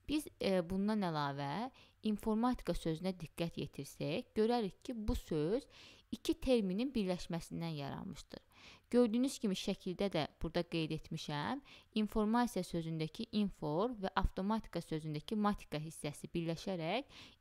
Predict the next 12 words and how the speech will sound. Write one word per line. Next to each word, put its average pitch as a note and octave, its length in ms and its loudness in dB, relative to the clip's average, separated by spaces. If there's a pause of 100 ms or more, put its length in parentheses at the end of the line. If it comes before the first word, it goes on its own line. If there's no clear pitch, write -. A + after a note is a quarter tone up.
informatika G3+ 600 0
termini D#3 680 -4 (360)
yaranmışdır. E3 680 -4 (720)
Deməli, C#4+ 380 0
buradan C4+ 340 4
biz A3 160 0
nə F#3+ 80 0
nəticə C#3+ 480 -4
əldə C3+ 320 -6
edirik? D#3+ 280 -10 (500)
Bu - 300 -4
informatika A3+ 1080 0